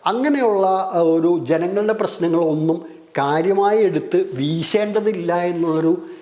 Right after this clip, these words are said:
നയപരമായ തരി-, തീരുമാനം തന്നെ മാധ്യമരംഗത്തുണ്ട്.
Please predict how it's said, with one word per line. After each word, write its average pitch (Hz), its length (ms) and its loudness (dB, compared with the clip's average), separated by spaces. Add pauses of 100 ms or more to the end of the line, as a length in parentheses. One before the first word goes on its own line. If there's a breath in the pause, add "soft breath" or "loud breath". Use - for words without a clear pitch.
(160 loud breath)
നയപരമായ 170 840 2
തരി-, 185 340 -2
തീരുമാനം 160 500 0
തന്നെ 156 320 -2 (360 loud breath)
മാധ്യമരംഗത്തുണ്ട്. 151 1080 0